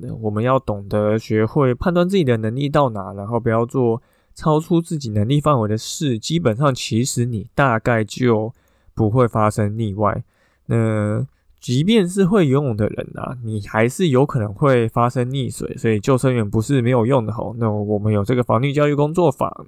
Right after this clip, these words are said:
你可以去学习更多的水域安全知识，所以如果你还没有报名，可以赶紧报名。那最后呢，就是恭贺我们像一条鱼 Like a Fish 粉丝团破万吼，然后要开这个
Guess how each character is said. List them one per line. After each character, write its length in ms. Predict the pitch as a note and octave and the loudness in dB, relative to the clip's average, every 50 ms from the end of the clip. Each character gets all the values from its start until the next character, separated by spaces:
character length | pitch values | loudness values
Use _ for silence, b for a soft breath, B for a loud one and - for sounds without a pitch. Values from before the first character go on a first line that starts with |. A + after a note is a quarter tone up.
| C#3 C3+ | -18 -12
你 120 | A2+ G#2+ G#2 | -10 -10 -4
可 160 | - C#3 C3+ | 0 2 2
以 40 | A#2+ | 2
去 160 | A2 - C#3 | 2 0 -2
学 240 | - - A#2 A2 A#2 | 0 0 0 0 0
习 220 | A2+ A#2 A2 A2+ | 0 -2 -4 -2
更 240 | A#2+ D3 C3 A#2+ A#2 | 0 0 0 0 2
多 220 | A#2 A#2+ A#2+ A#2+ | 2 2 4 4
的 240 | A#2 A2+ G#2+ G#2+ A2 - _ _ _ _ _ _ | 4 2 0 0 -2 -6 _ _ _ _ _ _
水 200 | _ - A#2 A2 | _ 0 0 2
域 20 | B2 | 4
安 140 | D3 D#3+ | 2 2
全 120 | E3+ E3 D#3 | 2 0 0
知 200 | D#3+ E3 E3+ E3+ | 0 0 -2 -2
识， 400 | E3+ - - F3+ E3+ D#3 C#3 B2+ | -2 -2 -2 0 0 2 0 -2
所 200 | - - A#2+ B2 | 0 0 0 2
以 100 | B2 A#2+ | 2 2
如 180 | A2+ A2+ C#3 | 2 0 2
果 80 | D#3+ F3 | 2 2
你 80 | C#3 A#2 | 0 0
还 40 | |
没 120 | A#2+ C3 D3 | 0 2 0
有 60 | C#3 | 0
报 160 | - D3 D3 C#3 | 2 2 0 0
名， 260 | B2+ A#2 A2 G#2+ G#2+ | 0 -2 -4 -4 -2
可 140 | G#2+ B2+ A#2+ | 2 2 2
以 40 | |
赶 200 | A2+ - G#2+ G#2 | 4 2 0 0
紧 180 | A2 A2+ G2 F2+ | 0 -4 -4 -2
报 160 | A#2 A2+ A2 | 0 0 0
名。 240 | G2+ - - - C3 b b b b b b b b | -2 -6 -10 -12 -14 b b b b b b b b
那 100 | D3 C#3+ | -2 0
最 220 | D3 - F3 F3 | 2 4 4 4
后 180 | E3+ F#3+ E3+ D#3+ | 6 4 2 2
呢， 440 | D3 C#3 C3+ C3+ C3 C3 C3+ C3+ C#3 - _ _ _ - D3+ - | 2 2 2 2 2 2 0 -2 -4 -8 _ _ _ -20 -8 -2
就 120 | - C3+ | 0 2
是 120 | C3 C3 | 2 2
恭 300 | C3 - C3+ C3+ C3+ D3 | 2 2 2 2 2 -2
贺 300 | D3 - - F3 D3 B2 | -8 0 2 2 4 4
我 80 | A2 G#2+ | 2 0
们 300 | G2+ G2+ G2+ G2+ G2+ G#2 | -2 -2 -2 -2 -2 -4
像 320 | G#2+ - - D#3 C#3+ B2+ | -6 0 0 0 0 0
一 140 | C3 D3 C#3+ | -2 -4 -4
条 300 | C3+ - B2+ A2 A2 G#2+ | -2 0 0 2 2 2
鱼 100 | G#2+ G#2+ | 2 2
Like 260 | G#2+ A2+ A#2 A#2+ A#2+ | 2 2 2 2 2
a 60 | A2+ G#2+ | 0 -2
Fish 540 | G#2 - - D3 B2+ A#2 - - A2 G#2+ | -2 -4 -4 -2 -2 -2 -2 -2 -2 -2
粉 240 | G2+ - G#2+ G#2 G#2 | 0 0 -2 -2 -2
丝 180 | A2+ A#2+ A#2+ C3 | -2 -2 -2 -2
团 300 | C3+ B2+ A2+ G#2 G2+ G#2 | 0 0 0 0 0 0
破 220 | A2+ - D#3+ C#3 A#2+ | -2 0 2 2 4
万 180 | C3 C3+ A#2+ | 4 2 0
吼， 300 | G#2+ A#2 - E2+ - A2+ B2 | 0 -4 -8 -10 -10 -12 -12
然 100 | - G2 | -12 -8
后 180 | G#2 G#2+ G#2 G#2 | -4 -2 0 0
要 160 | G2+ G2 G2 | 0 0 -2
开 380 | - - - B2 A2+ A2+ A#2 A#2+ | -4 -4 -2 0 2 2 2 2
这 160 | A#2+ C3 A#2+ | 2 0 0
个 300 | A#2 A2+ G#2+ G#2+ A2 - | 2 0 0 0 -2 -4